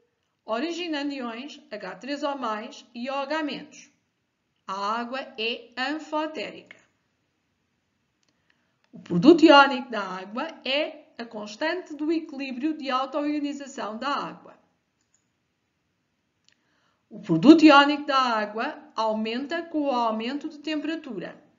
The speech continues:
A autoionização da água é um processo endotérmico.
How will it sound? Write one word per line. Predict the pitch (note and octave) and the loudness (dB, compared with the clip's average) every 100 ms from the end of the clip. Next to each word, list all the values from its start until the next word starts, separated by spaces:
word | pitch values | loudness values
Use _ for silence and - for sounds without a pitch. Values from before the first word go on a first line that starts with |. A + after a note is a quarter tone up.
| _ _ _ _ | _ _ _ _
A | - G3+ | -2 2
autoionização | B3 C4+ C4+ G#3+ G#3 G#3 G#3 F#3 F3+ F#3+ | 4 2 -2 -8 -10 -12 -14 -16 -16 -16
da | G3+ | -12
água | G3+ A3+ C#4 D4 E4+ E4 | -8 -6 -8 -10 -12 -10
é | D4 | -10
um | D4+ D#4 | -8 -10
processo | - - A3 G#3+ A3+ - _ A#3+ | -16 -14 -10 -10 -12 -20 _ -10
endotérmico. | A#3+ B3+ C#4 B3+ F3 F3+ - - | -8 -6 -8 -8 -8 -12 -20 -20